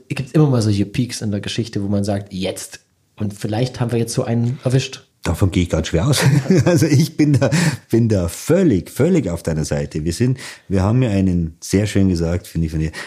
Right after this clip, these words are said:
Speaker 2: einen Peak erwischt, der aber so derartig viele Möglichkeiten für uns gibt. Das heißt, wir haben die Möglichkeit wiederum dieser Selbstentscheidung und vielleicht auch wieder dieses Zurückkommens.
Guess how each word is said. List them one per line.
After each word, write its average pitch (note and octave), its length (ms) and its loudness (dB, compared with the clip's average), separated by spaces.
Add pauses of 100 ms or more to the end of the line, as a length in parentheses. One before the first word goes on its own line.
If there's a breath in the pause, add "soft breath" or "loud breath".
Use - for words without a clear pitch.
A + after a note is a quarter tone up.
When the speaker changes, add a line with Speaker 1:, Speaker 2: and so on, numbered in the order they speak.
(120 loud breath)
Speaker 2:
einen D2+ 340 -2 (300)
Peak - 520 0 (400)
erwischt, - 460 -4 (1040 loud breath)
der A2 160 2
aber G2 260 0
so C3 300 0
derartig F#2+ 540 -4
viele E2+ 420 -2
Möglichkeiten F2 960 0
für - 180 -12
uns C2+ 200 -10
gibt. - 320 -18
Das - 160 -8
heißt, - 320 -4
wir F2 100 -2
haben F2 160 -2
die E2+ 240 -4
Möglichkeit A2 880 2
wiederum G2 380 2
dieser F#2 400 2 (120)
Selbstentscheidung F#2+ 1200 0
und A2 140 2
vielleicht G2+ 460 -2
auch F#2+ 160 -6
wieder E2 200 -2
dieses E2+ 480 -6 (600 soft breath)
Zurückkommens. - 840 -4